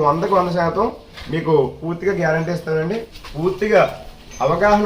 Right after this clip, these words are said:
ఉన్నవాళ్ళు డైరీ ఫామ్ పెట్టండి, అంటే పూర్తిగా అవగాహన ఉన్నవాళ్ళు డైరీ ఫామ్ పెట్టండి. తర్వాత వచ్చి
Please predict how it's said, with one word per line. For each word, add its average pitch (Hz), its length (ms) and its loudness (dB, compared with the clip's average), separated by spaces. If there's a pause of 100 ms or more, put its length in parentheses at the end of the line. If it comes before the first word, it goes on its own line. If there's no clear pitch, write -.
ఉన్నవాళ్ళు 180 400 6 (260)
డైరీ 160 260 2
ఫామ్ 175 240 2 (600)
పెట్టండి, 135 360 -4 (200)
అంటే 165 140 0 (100)
పూర్తిగా 165 360 -2
అవగాహన 165 360 2
ఉన్నవాళ్ళు 160 340 2 (640)
డైరీ 156 240 2
ఫామ్ 165 180 0
పెట్టండి. 156 340 -2 (100)
తర్వాత 175 360 4
వచ్చి 185 200 0